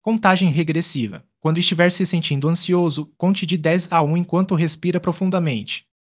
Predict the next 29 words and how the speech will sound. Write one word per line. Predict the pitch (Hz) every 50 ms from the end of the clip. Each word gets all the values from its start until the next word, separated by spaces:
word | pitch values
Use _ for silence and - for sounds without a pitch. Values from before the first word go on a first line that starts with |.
| _ _ -
Isso | 170 160 - 175
pode | - - 202 202 208 202
te | -
ajudar | 214 185 185 160 143 131 147
a | 156
se | 156 175
concentrar | - - 170 180 - 196 180 - 147 139 135 131 135 -
e | 156 151
a | 156
diminuir | 156 165 170 175 175 180 156 147 147
a | 147
ansiedade. | 151 156 - - 165 147 143 131 120 110 107 113 107 123 - _ _ _ _ _ _ _
Mantendo | 127 127 120 143 151 156
a | 156 151
calma | 156 - 180 175 175 175
em | 165
situações | 156 - 208 190 208 196 175 - - 175 170 156
desafiadoras. | 131 151 160 156 180 180 - 202 196 170 170 175 175 180 175 175
Manter | 185 180 160 151 170 175
a | 175
calma | 160 - - 170 180 202 202
durante | 185 185 175 180 190 - 196
uma | 185 180
entrevista | 170 175 196 202 156 147 160 156 - 185
pode | 175 - - 202 196 202
ser | 185 - 214 202
um | 202 190
verdadeiro | 156 170 170 196 190 160 139 131 131 131
desafio, | 123 131 139 147 175 180 180 - 156 131 131 135